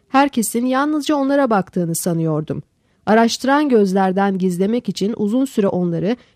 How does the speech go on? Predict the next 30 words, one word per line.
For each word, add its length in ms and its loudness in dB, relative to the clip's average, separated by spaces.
bir 140 4
kuşakla 580 0
sıkıca 460 -2
sararak 580 -2
dolaştım." 580 -2
Böyle 240 8
aşırı 320 4
yollara 400 4
başvurmasalar 880 0
bile 180 -2
kızların 500 0
çoğu 380 -2
bu 100 -4
dönemde 540 -2
kendilerine 640 2
büyük 280 2
gelen, 400 -2
vücut 240 -4
hatlarını 520 -2
belli 220 0
etmeyen 600 -4
bol 220 2
gömlekler, 640 -2
geniş 360 -4
kazaklar 640 -4
ve 140 -4
pelerinler 600 0
girmeyi 480 -2
tercih 460 -4
ederler. 580 -6